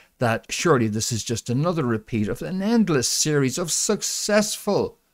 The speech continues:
liberations by the New World Order neocons. The liberation of Libya, for example, which is now prospering in freedom and democracy, as we can see, and indeed the liberation of Syria,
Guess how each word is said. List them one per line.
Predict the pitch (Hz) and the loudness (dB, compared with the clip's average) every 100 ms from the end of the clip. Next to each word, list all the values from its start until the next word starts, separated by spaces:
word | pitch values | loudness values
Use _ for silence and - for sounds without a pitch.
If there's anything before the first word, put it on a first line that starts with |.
| _ _ | _ _
liberations | 139 151 170 180 147 175 170 156 110 - - _ _ _ _ - | -2 2 2 4 6 4 4 0 0 -2 -4 _ _ _ _ -8
by | 120 131 123 113 - | 0 4 4 2 -2
the | 113 | 2
New | 113 127 | 4 4
World | 110 113 104 | 4 2 2
Order | 107 104 | 0 0
neocons. | 101 101 90 - - - - - - _ _ _ _ | 2 2 0 -8 -14 -12 -10 -10 -12 _ _ _ _
The | 107 | 0
liberation | 110 127 147 151 151 175 156 | 4 6 6 6 4 -2 -2
of | 143 170 | 0 0
Libya, | 196 220 220 147 | 4 4 4 2
for | - 127 | 0 -2
example, | 110 123 113 - 98 - _ _ _ _ _ - | -2 -2 -2 -2 -4 -4 _ _ _ _ _ -2
which | 151 151 | 2 4
is | 131 - | 4 4
now | 135 135 123 101 _ | 4 6 4 2 _
prospering | - - - 208 - - 123 104 | 10 10 8 0 -2 -2 0 2
in | 98 | 0
freedom | 98 - 123 123 | -2 -2 0 0
and | 117 | 0
democracy, | 110 113 123 104 - 90 - _ | 0 0 0 -4 -4 -4 -8 _
as | - 101 - | -12 -8 -6
we | 95 | -6
can | 104 | -2
see, | - 233 247 | 2 4 4
and | 160 | 4
indeed | 160 165 226 254 156 | 4 2 0 0 0
the | 123 107 - - - | -2 -2 -4 -12 0
liberation | 135 180 180 175 165 | 2 2 2 2 0
of | 165 156 | -2 -2
Syria, | - 202 196 110 - | 0 2 4 2 -4